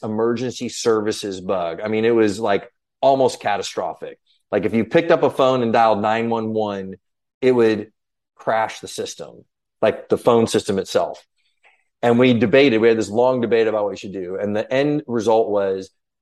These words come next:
it was, we said, "We need to reach out to every customer." And everybody was so worried that everybody's gonna be so mad. It actually had the opposite effect. Everybody was so happy and thankful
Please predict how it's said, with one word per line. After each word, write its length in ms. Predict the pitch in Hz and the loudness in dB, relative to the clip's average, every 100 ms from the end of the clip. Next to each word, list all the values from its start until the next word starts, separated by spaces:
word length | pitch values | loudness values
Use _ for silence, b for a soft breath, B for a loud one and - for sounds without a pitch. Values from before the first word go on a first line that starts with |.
| _ | _
it 100 | 117 | -2
was, 380 | 113 113 98 - _ _ - | 0 -2 -4 -12 _ _ -10
we 180 | 117 | -8
said, 220 | 107 120 107 | -2 -2 0
"We 100 | 110 | -2
need 180 | 117 | -2
to 40 | 98 | -4
reach 460 | - 113 123 117 | -6 -2 -2 -2
out 160 | 110 104 | -4 -4
to 100 | - | -6
every 220 | 107 104 | -6 -6
customer." 440 | - 104 - 95 92 | -8 -10 -10 -14 -4
And 80 | |
everybody 340 | 110 135 135 127 | 0 4 6 4
was 140 | 110 | 2
so 140 | - 123 | 0 -2
worried 440 | 101 110 113 101 | 0 0 0 -2
that 60 | 104 | -4
everybody's 300 | 110 107 104 | -2 -4 -6
gonna 80 | |
be 40 | 95 | -12
so 200 | - 95 | -12 -10
mad. 380 | 92 98 117 - b b | -8 -6 -6 -8 b b
It 100 | 123 | 0
actually 220 | 123 127 127 | 2 4 4
had 80 | 113 | 4
the 80 | |
opposite 420 | 101 104 107 - 90 | 2 0 -2 -6 -8
effect. 360 | - 80 - - | -8 -10 -10 -2
Everybody 320 | 123 139 135 | 2 4 4
was 200 | 117 - | 2 0
so 460 | - 127 123 123 - _ _ _ _ | 2 4 4 0 -6 _ _ _ _
happy 380 | - 139 156 165 | -2 0 2 0
and 180 | 120 - | -2 -2
thankful 680 | 156 151 - 104 92 92 | -2 -2 -4 -2 -2 -6